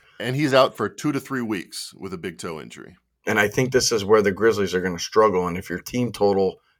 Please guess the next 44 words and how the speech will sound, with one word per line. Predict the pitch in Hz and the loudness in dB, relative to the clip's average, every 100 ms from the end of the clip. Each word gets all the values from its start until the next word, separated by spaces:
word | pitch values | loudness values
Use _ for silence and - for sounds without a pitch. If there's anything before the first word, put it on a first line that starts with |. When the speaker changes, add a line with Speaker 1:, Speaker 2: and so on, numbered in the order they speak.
| - | -10
Speaker 2:
uh, | 90 65 | -6 -6
ticket | - 117 104 95 | 2 2 2 -2
is | 95 | -2
in | 95 | -2
your | 76 | -4
pocket, | - 101 101 92 - | 0 0 0 -6 -6
I | 90 | -2
would | 92 90 | -2 0
honestly, | 92 98 95 92 95 92 - | 0 0 0 -4 -4 -4 -4
I | 95 | -4
would | 78 | -4
be | 87 92 | -4 -4
a | |
little | 87 90 | -2 -2
bit | 78 - | -2 -4
worried | 85 85 | -2 -2
about | - - - | -4 -8 -8
that, | - 78 | -6 -6
especially | - 123 131 127 | -2 0 2 2
if | 107 | 2
tonight's | - 98 98 - | 0 -2 -2 -4
result | 95 87 98 90 - | -10 0 2 2 2
bears | 95 87 85 | 2 2 0
out, | 90 - - _ _ | 0 0 -4 _ _
you | 92 | -6
know, | 95 | -6
to | 87 92 | -4 0
what | 95 - | 0 0
we | 90 | -4
just | 82 82 | -8 -6
said | - 85 | -4 -4
on | 78 73 | -6 -10
this | 73 | -14
podcast. | - 87 - - 65 - _ _ _ _ | -6 -6 -4 -6 -8 -10 _ _ _ _
Here's | - 160 | 2 4
my | 151 123 | 4 4
total | 131 117 104 | 8 8 8
play | 104 101 | 4 4
there, | 98 95 | 4 2
Mac. | 98 92 - | 2 2 0
First | - 147 147 | 8 8 8
half, | - 127 120 | 6 6 6
Mavericks | 113 113 110 107 - | 4 4 4 2 4
over | 110 104 104 104 | 4 6 4 2